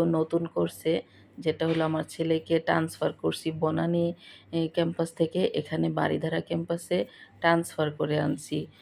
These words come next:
সেটা হলো ইংলিশ মিডিয়াম, বুঝতে পারছো? ইংলিশ মিডিয়াম আগে এই ব্রাঞ্চে ছিল না, এই বছরে নতুন করেছে।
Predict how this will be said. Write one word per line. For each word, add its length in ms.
সেটা 260
হলো 200
ইংলিশ 460
মিডিয়াম, 460
বুঝতে 260
পারছো? 340
ইংলিশ 320
মিডিয়াম 360
আগে 260
এই 180
ব্রাঞ্চে 420
ছিল 380
না, 180
এই 140
বছরে 520
নতুন 380
করেছে। 460